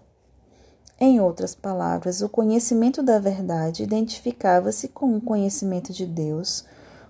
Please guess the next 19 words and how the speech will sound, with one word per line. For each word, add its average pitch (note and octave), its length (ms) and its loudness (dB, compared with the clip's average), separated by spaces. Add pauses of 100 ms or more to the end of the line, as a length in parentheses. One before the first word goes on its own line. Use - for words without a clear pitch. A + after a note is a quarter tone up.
(100)
por A3 160 4
meio G#3+ 300 4
das C4+ 200 6
Escrituras F#3+ 760 -6
e G3 60 -6
do G3+ 120 -4
magistério G3 720 -2
da F3+ 140 0
Igreja. - 520 -8 (840)
O A#3 80 6
estudo F4+ 340 4
de F4+ 160 0
filósofos G3 760 0
antigos, F#3 640 -6
nesse F3+ 260 -2
sentido, F3+ 580 -4
justificava-se C4+ 1000 0
na B3 140 4
medida F#3 600 -2